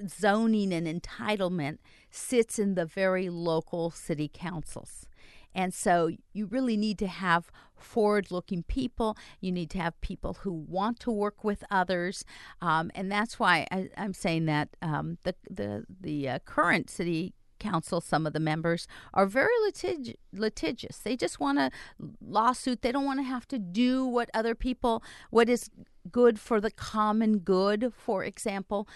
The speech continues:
So some of those are dif-, are more difficult people to work with. But remember, remember that I am a Democrat who served for twenty years in the Congress, and sixteen years of those was controlled by the Republicans,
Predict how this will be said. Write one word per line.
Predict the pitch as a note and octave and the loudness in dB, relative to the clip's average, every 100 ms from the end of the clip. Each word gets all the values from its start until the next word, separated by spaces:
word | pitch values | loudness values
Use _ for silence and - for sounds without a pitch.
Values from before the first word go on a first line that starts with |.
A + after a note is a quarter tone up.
| - - | -20 -12
So | - A#3+ | 2 2
some | - E4+ F4 | 4 2 4
of | |
those | D#4+ B3+ - | 4 4 4
are | A3 G#3 | 2 2
dif-, | F#3+ - - | 0 -4 2
are | G#3+ A#3 A#3+ - | 4 4 2 -6
more | - G#3+ A3+ | 0 2 2
difficult | A#3 G#3 G#3 G3 - | 0 -2 0 -4 -2
people | G#3 F3+ | -4 -4
to | - | -4
work | G3 G3+ | -4 -2
with. | G3+ - | -4 -2
But | A3+ - | -2 2
remember, | C4 C4 C4 A#3+ - - | 4 4 2 -2 -10 -4
remember | G#3+ C#4+ D#4 | 2 2 2
that | B3 B3 | 2 2
I | A3 | 4
am | D4 D4 | 4 4
a | |
Democrat | G3+ G#3+ A3 G#3 - F#3 F3+ - - - | 2 2 2 0 0 0 0 -6 -20 -20
who | - B3 | 0 0
served | G#3 - A3 - | 0 -2 -2 -4
for | G3+ | -12
twenty | - C4+ C#4+ | -4 0 2
years | D4 C4+ - | 2 0 -2
in | |
the | A#3+ | -2
Congress, | - G#3 E3 F#3+ G3 - | -2 -4 -2 -2 -6 -4
and | E3+ | -6
sixteen | - - - - C#4 | -6 -8 -6 0 2
years | B3 A#3 A3+ | 4 2 0
of | F#3 | 0
those | E3 E3+ - | 2 2 -2
was | F3+ | -8
controlled | - F3+ - G#3+ G#3 | -4 -8 -2 -2 0
by | G3+ | 0
the | F#3+ | 0
Republicans, | E3 F#3 - F3 E3+ - D3+ - | -2 -4 0 0 0 -4 -4 -4